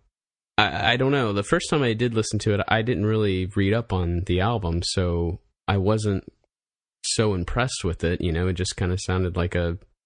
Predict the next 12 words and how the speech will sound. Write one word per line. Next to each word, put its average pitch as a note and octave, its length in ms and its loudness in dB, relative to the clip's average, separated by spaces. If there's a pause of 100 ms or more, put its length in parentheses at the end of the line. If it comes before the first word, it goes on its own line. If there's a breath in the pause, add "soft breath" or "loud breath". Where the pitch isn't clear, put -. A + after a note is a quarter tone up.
(120)
kind F2 140 0
of E2+ 180 -2
a E2+ 340 0
seventies F2+ 600 0
rock F2 500 -2 (220)
sort F#2 220 -2
of F2 100 -2
album, F#2 400 0
I E2+ 100 -2
guess. F2 340 -2
And F2+ 140 0
then, F2+ 340 0